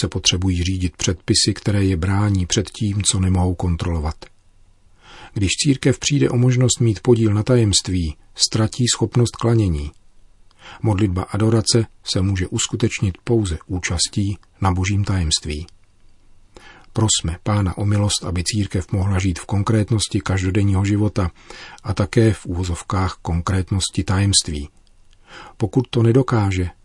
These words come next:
bude církví polovičatou – nábožným sdružením, které je neseno předpisy,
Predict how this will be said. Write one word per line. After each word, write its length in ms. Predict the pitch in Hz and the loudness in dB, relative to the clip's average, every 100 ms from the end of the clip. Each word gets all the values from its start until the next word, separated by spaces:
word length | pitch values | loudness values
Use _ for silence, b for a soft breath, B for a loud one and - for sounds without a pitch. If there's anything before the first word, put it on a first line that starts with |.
| - | -4
bude 200 | 107 104 | 0 0
církví 400 | - 113 - 113 | 2 0 2 0
polovičatou – 800 | - 113 101 87 92 85 90 87 - _ _ _ - | 2 2 2 0 -2 -2 -2 -2 -6 _ _ _ -2
nábožným 540 | 98 92 92 98 98 | 0 2 0 2 2
sdružením, 640 | 85 95 92 101 101 104 | 2 0 0 2 2 2
které 300 | 107 - 98 | 0 0 0
je 100 | 92 | 0
neseno 360 | 95 95 110 92 | 2 2 2 0
předpisy, 640 | - 92 - 104 - 104 | -2 -4 -2 0 2 0